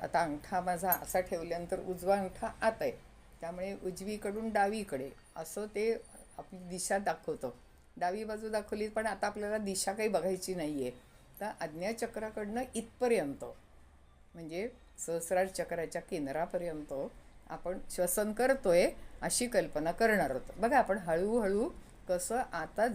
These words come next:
जायला लागलो. षटचक्र दर्शनामध्ये आज्ञाचक्रानंतर आपण परत उलटं येतो, पण आता इथे आपण वरच्या चक्रावरती जातोय आणि मग तिथून तिथपर्यंत, म्हणजे मला सहस्रार चक्रावरती मी कॉन्सन्ट्रेशन नाही करत आहे,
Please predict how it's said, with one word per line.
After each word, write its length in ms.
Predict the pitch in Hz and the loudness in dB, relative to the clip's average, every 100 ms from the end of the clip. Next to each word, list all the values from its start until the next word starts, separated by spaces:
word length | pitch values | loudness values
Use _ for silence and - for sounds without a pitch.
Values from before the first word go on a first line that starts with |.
| - | 2
जायला 220 | 180 156 | 2 4
लागलो. 380 | 143 139 139 139 - - - | 0 0 -2 -2 -8 -18 -14
षटचक्र 540 | - 165 - 185 190 202 | -6 -4 -4 -6 -4 -2
दर्शनामध्ये 760 | 202 185 - 185 185 180 185 | -2 -2 -4 -6 -6 -4 -2
आज्ञाचक्रानंतर 840 | 240 160 165 190 208 190 208 202 208 | 0 0 -2 -2 -4 -6 -4 -4 -4
आपण 180 | 196 208 | -4 -4
परत 320 | 208 208 226 | -4 -4 -2
उलटं 240 | 196 175 | -2 2
येतो, 400 | 233 240 190 131 - - - - - | 4 4 4 0 -2 -16 -20 -16 -12
पण 100 | 185 | -8
आता 240 | 170 185 | -6 -4
इथे 320 | 196 185 - | -4 -6 -6
आपण 200 | 196 196 | -4 -2
वरच्या 420 | 196 165 160 208 | -2 -2 -2 -4
चक्रावरती 520 | 214 196 190 180 175 170 | -4 -2 0 0 0 -4
जातोय 420 | - 139 127 127 - - - - | -2 -4 -2 -4 -6 -16 -20 -10
आणि 140 | 180 | -6
मग 120 | 208 247 - | -2 -4 -4
तिथून 300 | 208 - 285 | -6 -2 -2
तिथपर्यंत, 680 | 285 240 - 277 220 127 | 0 -2 4 6 6 2
म्हणजे 320 | 131 - 156 156 | -6 -8 -8 -6
मला 320 | 160 170 196 - - - - - | -2 0 0 -4 -20 -20 -20 -14
सहस्रार 380 | 156 151 - 196 | -10 -6 -2 -2
चक्रावरती 560 | 214 220 220 220 214 226 | -2 -4 -2 -2 -2 -4
मी 80 | 226 | -2
कॉन्सन्ट्रेशन 680 | 233 202 208 202 214 226 | 0 -2 -4 -4 -4 -2
नाही 180 | 226 220 | 0 0
करत 340 | 226 160 139 | 0 0 0
आहे, 100 | - | -4